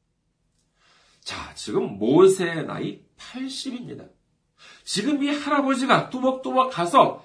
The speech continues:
애굽의 황제 바로를 만나서 "저기 여보시오,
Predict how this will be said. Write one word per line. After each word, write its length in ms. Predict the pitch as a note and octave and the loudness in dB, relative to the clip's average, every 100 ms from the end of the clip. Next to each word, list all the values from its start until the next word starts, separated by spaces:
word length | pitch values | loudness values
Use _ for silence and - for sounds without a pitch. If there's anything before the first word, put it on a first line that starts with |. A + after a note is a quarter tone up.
| _ | _
애굽의 440 | C#3 F3 G#3 A3 A3+ | 0 0 2 0 -2
황제 680 | - C#4+ C4 B3 - - _ | -4 -10 -2 -2 -2 -8 _
바로를 560 | - D3+ F#3 G#3 A#3 - | -4 0 4 4 4 0
만나서 680 | - G3+ B3 B3 F3 - - _ _ - | -2 2 4 4 0 -2 -16 _ _ -2
"저기 220 | A3 A#3+ | 0 4
여보시오, 560 | A3 C4 C4 A#3+ - | 4 2 0 -2 -2